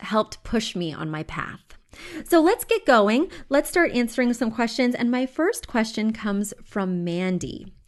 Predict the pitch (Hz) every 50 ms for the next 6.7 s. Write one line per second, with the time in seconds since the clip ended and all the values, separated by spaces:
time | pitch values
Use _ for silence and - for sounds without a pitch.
0 | - - - - - - - - - 240 226 214 214 226 240 254 262 262 294 302
1 | 302 - 196 202 196 202 190 180 175 208 226 233 202 214 208 220 - 196 185 165
2 | 160 147 139 123 - - _ _ _ _ _ _ _ _ - - _ _ - -
3 | - 381 480 480 - 214 190 190 - - 196 214 247 - - - - - - -
4 | 240 254 262 269 - - 320 330 330 494 427 - - 226 220 208 208 202 - -
5 | - - - - 240 226 208 - 165 170 180 180 180 - - 165 160 170 175 175
6 | - - 165 156 170 170 170 160 - - - - -